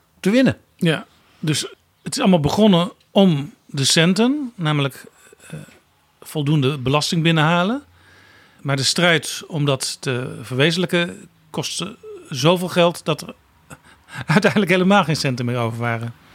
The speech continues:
Speaker 1: En Philips heeft toen in armoede gedacht, "Ja, hè, je zou bijna zeggen, eh,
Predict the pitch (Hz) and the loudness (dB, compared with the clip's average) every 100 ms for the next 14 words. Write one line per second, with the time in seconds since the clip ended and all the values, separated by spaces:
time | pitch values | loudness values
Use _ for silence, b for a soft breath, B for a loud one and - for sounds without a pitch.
0 | - 110 - 165 180 - 160 - 151 120 | -16 -10 -4 0 0 0 -2 0 -2 -4
1 | - - - _ _ _ - - _ 165 | -6 -18 -20 _ _ _ -20 -20 _ -8
2 | 156 - 175 135 170 185 120 - _ _ | -6 -2 0 4 4 4 2 -2 _ _
3 | _ _ _ _ _ - 139 - - 151 | _ _ _ _ _ -12 -6 -6 -4 -4
4 | 120 147 147 110 185 220 120 117 131 127 | -4 -6 -14 -10 -8 -6 -6 -4 -4 -4
5 | 117 131 131 139 | -4 -6 -6 -6